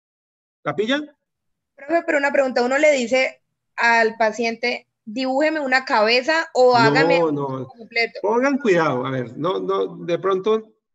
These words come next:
Speaker 1: traten de concentrarse, poner cuidado acá un momentico. La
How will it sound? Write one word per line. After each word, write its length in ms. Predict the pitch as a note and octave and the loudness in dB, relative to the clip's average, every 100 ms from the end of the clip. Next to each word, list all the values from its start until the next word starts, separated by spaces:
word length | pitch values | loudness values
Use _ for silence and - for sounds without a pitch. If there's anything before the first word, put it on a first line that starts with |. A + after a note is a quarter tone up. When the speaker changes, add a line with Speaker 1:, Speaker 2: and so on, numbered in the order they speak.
| _ _ _ | _ _ _
Speaker 1:
traten 260 | G3 G#3 B3 | -2 0 -2
de 120 | B3 | -2
concentrarse, 540 | A#3 F#3+ D#3 E3+ E3+ | -2 -4 -4 -4 -4
poner 280 | G#3+ F3+ D#3 | -6 -6 -6
cuidado 220 | D#3+ F#3 | -2 -2
acá 120 | F#3 F#3+ | -2 -6
un 60 | |
momentico. 420 | F#3+ D#3+ A#2+ - - _ _ _ _ _ _ _ _ _ _ _ _ _ _ _ _ _ _ _ _ _ | -6 -6 -6 -10 -16 _ _ _ _ _ _ _ _ _ _ _ _ _ _ _ _ _ _ _ _ _
La 260 | F3 F#3 | -10 -10